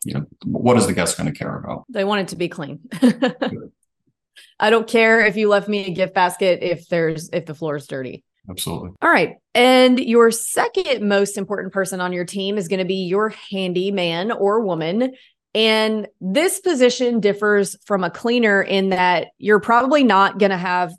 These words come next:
Speaker 2: a list of four cleaners that you go down the list and whoever call, whoever gets back to you first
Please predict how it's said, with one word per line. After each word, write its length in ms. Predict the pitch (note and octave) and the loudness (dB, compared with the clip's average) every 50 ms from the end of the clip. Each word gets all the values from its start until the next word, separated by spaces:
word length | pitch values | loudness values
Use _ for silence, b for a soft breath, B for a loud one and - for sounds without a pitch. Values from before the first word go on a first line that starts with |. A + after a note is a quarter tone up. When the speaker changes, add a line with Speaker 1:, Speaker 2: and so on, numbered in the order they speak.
| _ | _
Speaker 2:
a 80 | - G3 | -2 0
list 320 | F#3+ F3+ F#3+ F#3 F#3 - | 2 2 2 0 0 -2
of 120 | G3 F3+ - | -4 -4 -4
four 200 | - F#3 F3+ F3+ | -2 -4 -4 -4
cleaners 440 | - - F3+ F3 F3 F3 F3 D#3 E3 | -4 -4 -4 -2 0 0 -2 0 0
that 100 | E3+ E3+ | -2 -2
you 100 | F3+ F3 | 0 0
go 200 | F3 F3+ E3 E3 | 2 2 2 2
down 180 | F3+ E3+ E3+ | 0 0 0
the 100 | E3+ E3+ | 0 -2
list 300 | E3 E3+ E3 E3 E3 - | -2 -2 -2 -4 -4 -6
and 80 | E3+ E3 | -6 -4
whoever 320 | D#3+ F3+ F3 E3+ E3+ E3+ | -2 0 0 0 0 -2
call, 340 | D#3+ - F3+ E3+ E3 E3+ - _ _ _ _ _ G3+ - | -4 -2 -2 -2 -2 -4 -8 _ _ _ _ _ -12 -4
whoever 280 | G3 G#3 G#3 G3+ F#3+ | 0 2 2 4 2
gets 160 | F3+ F#3 E3 D#3 | 2 -2 -2 0
back 220 | D3 E3+ D#3+ D#3+ | 0 0 0 0
to 100 | E3 F3+ | -4 -6
you 80 | F3 D#3+ | -6 -6
first 400 | E3+ D#3 D#3 D#3 D3 - - | -4 -4 -4 -4 -6 -8 -18